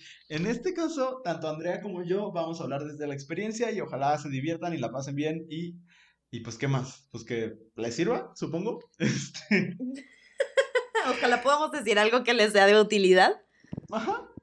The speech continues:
Speaker 1: Andrea, vamos al primero y quiero saber tú qué opinas, ¿no? Porque aparte creo que
Speaker 2: Ok.
Speaker 1: en ciertos momentos nos vamos a aconsejar entre nosotros también. Este,
Speaker 2: <laughs> Va.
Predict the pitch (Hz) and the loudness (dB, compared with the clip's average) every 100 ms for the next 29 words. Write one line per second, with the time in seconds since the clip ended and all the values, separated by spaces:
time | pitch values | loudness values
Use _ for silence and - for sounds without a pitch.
0 | - - - - 214 233 233 - - - | -10 -8 -6 -4 0 2 2 0 -10 -4
1 | 185 220 247 233 180 165 160 151 160 - | 0 0 2 2 2 0 0 -2 -4 -8
2 | - 131 127 - 170 - 170 151 160 156 | -8 -6 -4 -2 -2 0 -2 -2 -4 -4
3 | 135 127 104 - 117 160 170 - 170 190 | -4 -6 -8 -12 -12 -12 -10 -6 -4 -4
4 | - 254 285 254 208 - 147 - 214 175 | -4 -6 0 6 6 6 -2 -4 -4 -2
5 | 175 - 208 208 190 139 143 147 202 - | 0 0 -2 -2 -2 -2 -4 -4 -6 -8
6 | 143 143 139 143 165 180 139 113 123 131 | -8 -4 -2 -2 -4 -8 -10 -10 -6 -4
7 | 135 143 135 117 117 127 139 - 120 117 | -4 -4 -6 -8 -12 -14 -14 -10 -8 -6
8 | 113 110 _ _ - - - 143 247 - | -8 -10 _ _ -20 -20 -4 4 6 4
9 | - - - 160 151 143 - 131 - - | -2 -2 2 4 4 4 2 2 -6 4
10 | 679 - - 214 160 208 | 4 4 0 2 4 2